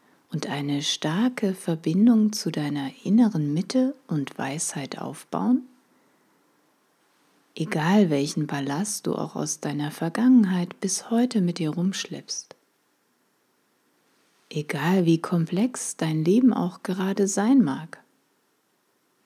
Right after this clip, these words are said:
Ich zeig dir einen Weg, wie du loslässt und das Leben führst, das dir selbst entspricht. Dein Weg zu einem erfüllten und glücklichen Leben.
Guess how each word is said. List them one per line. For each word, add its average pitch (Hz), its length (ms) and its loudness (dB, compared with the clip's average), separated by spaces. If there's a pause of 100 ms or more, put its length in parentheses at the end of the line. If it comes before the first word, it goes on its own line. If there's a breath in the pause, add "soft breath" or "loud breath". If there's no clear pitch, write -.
(540)
Ich - 300 -10
zeig 220 420 -4
dir 190 160 -2
einen 147 280 -2
Weg, 175 460 -2 (760)
wie 196 100 0
du 214 140 8
loslässt 214 880 4
und - 360 -10 (120)
das 160 360 -8
Leben 180 320 2
führst, - 680 -4 (800)
das 190 200 -4
dir 220 180 2
selbst - 720 -8 (200)
entspricht. - 800 -4 (1800)
Dein 175 420 0
Weg 196 320 2
zu - 120 -6
einem 185 240 0
erfüllten 208 680 0 (280)
und 175 180 -4
glücklichen 214 680 -2
Leben. - 400 -10